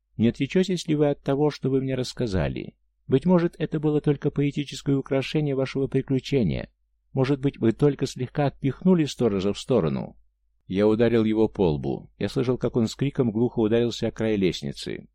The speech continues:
Если бы я знал, что я знаю теперь, я, может быть, молчал бы.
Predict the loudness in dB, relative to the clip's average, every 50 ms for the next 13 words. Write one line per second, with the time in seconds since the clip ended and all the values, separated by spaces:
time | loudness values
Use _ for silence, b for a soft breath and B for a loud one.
0 | _ _ _ -4 -4 -2 -2 -2 -2 0 0 0 0 0 0 0 -2 -2 -2 -2
1 | -2 0 0 0 0 0 0 0 0 0 -2 -4 -4 -2 0 -2 -2 -2 -6 -14
2 | _ _ _ _ -2 2 2 2 2 0 -2 -4 -4 -4 -4 -2 -2 -2 -2 -4
3 | -2 -2 -2 -2 -2 -4 -6 -8 -10